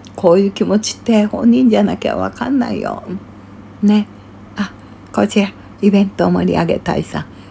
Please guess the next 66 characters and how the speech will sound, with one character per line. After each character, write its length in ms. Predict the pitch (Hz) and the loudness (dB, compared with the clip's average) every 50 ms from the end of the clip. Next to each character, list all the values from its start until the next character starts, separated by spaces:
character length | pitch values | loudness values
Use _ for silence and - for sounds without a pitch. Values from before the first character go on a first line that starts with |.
| - - - | -18 -10 -6
ナ 200 | - 190 202 247 | -4 -4 -2 0
イ 80 | 240 226 | -2 -2
ス 180 | - - 120 | -2 -4 -4
を 80 | 139 175 | -2 -2
押 100 | 175 175 | -2 -4
し 100 | - - | -4 -8
た 140 | - - 170 | -10 -10 -10
よ 260 | - - - - - | -10 -10 -12 -12 -14
っ 20 | - - - | -16 -18 -14
て。 80 | - - | -8 -6
あ 160 | 151 170 202 | -4 -2 0
り 100 | 226 247 | 0 2
が 140 | 254 262 254 | 2 0 -2
と 140 | 254 - - | -2 -6 -10
う。 40 | - - - - - - - - - | -10 -12 -18 -20 -20 -20 -20 -14 -2
十 260 | 180 202 220 240 247 | 2 4 4 4 2
倍 260 | 233 233 220 214 214 214 | 0 0 0 0 0 0
ポ 160 | - 190 - | -2 -4 -4
ン 100 | 180 175 | -4 -4
ポ 160 | - - 123 | -6 -6 -6
ン。 200 | 127 147 - - - - | -6 -6 -6 -8 -10 -8
あ 160 | - 202 220 | -6 -4 -2
り 100 | 220 254 | -2 0
が 140 | 262 269 277 | -2 -2 -2
と 360 | - - - - 127 127 127 | -2 0 0 2 2 2 2
う 20 | 123 | 2
ご 100 | - - | 0 0
ざ 140 | 247 - 69 | 0 0 -2
い 40 | 73 | -4
ま 120 | 71 - | -4 -6
す。 40 | - - - - - - - - - - | -8 -14 -20 -20 -20 -20 -20 -14 -8 -4
あ 200 | 185 202 220 233 | -4 -2 0 0
り 120 | 240 240 | 0 0
が 80 | 240 226 | -2 -4
と 140 | - - | -8 -14
う。 20 | - - - - - - - - - - - - - | -18 -18 -20 -20 -20 -20 -20 -20 -20 -20 -20 -20 -18
あ 280 | - - - - - - | -14 -12 -10 -10 -8 -10
ー、 40 | - | -10
岸 340 | - - - - - - - | -10 -10 -10 -10 -10 -8 -6
田、 500 | 156 151 151 147 151 - - - 233 214 | -6 -4 -2 0 0 0 2 0 0 -2
ク 140 | - - 214 | -4 -8 -6
ソ 160 | - 214 110 | -2 -2 -2
メ 160 | - 175 180 | -2 -2 -2
ガ 140 | 185 180 160 | -2 -2 -2
ネ 160 | - - 220 | -2 -2 -4
さ 140 | - - - | -4 -6 -8
ん。 60 | - - - - - - - - - | -10 -12 -20 -20 -20 -20 -20 -10 -4
「部 60 | 170 | -2
屋 240 | 170 196 214 220 214 | -2 0 0 -2 -2
暗 300 | - - 190 190 165 165 | 0 -2 -2 -2 -2 -4
い 80 | 160 147 | -4 -4
な。 180 | 127 - - - - - - - - - - - - | -4 -6 -10 -14 -18 -20 -20 -20 -20 -20 -12 -8 -6
全 320 | - 180 180 202 226 220 196 | -2 0 2 4 4 4 4
然 500 | 190 185 190 180 175 175 180 165 151 135 | 2 2 2 2 2 0 0 0 -2 -2
見 180 | 131 160 180 | 0 0 0
え 60 | 170 | 2
な 180 | 175 196 - 175 | 0 0 0 0
い 100 | 170 135 | -2 -2
わ」 240 | 110 156 - - - | -4 -4 -6 -8 -10
っ 40 | - | -14
て。 180 | - - - - | -14 -12 -8 -4
あ 200 | 160 175 - 208 | -2 0 2 2
り 100 | 240 226 | 2 4
が 140 | 311 302 254 | 4 2 2
と 160 | - 185 | 2 0
う。 40 | - | 0